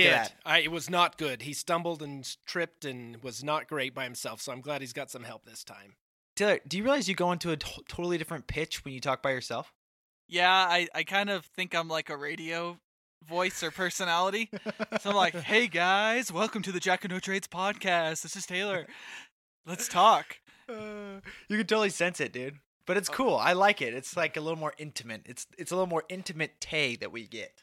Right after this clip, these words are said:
Speaker 1: Mm-hmm.
Speaker 3: It's sexy.
Speaker 2: Um,
Speaker 1: It was not sexy.
Speaker 3: <laughs>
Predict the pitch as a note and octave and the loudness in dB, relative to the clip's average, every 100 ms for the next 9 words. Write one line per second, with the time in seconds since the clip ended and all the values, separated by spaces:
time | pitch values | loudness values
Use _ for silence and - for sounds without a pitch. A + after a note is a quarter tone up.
0 | - C3 B2 B2 D#3+ C#3+ - C#3 C#3+ _ | -20 -16 -10 -6 -4 -4 -8 -12 -16 _
1 | _ _ _ _ _ _ - C#3+ C#3+ C#3+ | _ _ _ _ _ _ -8 -2 0 2
2 | F3 D3+ C#3+ C#3 A#2+ A2+ - - _ _ | 2 2 -2 -4 -8 -10 -14 -20 _ _
3 | _ - A#2+ A2 - F2+ - - - - | _ -12 -12 -10 -12 -14 -18 -20 -20 -14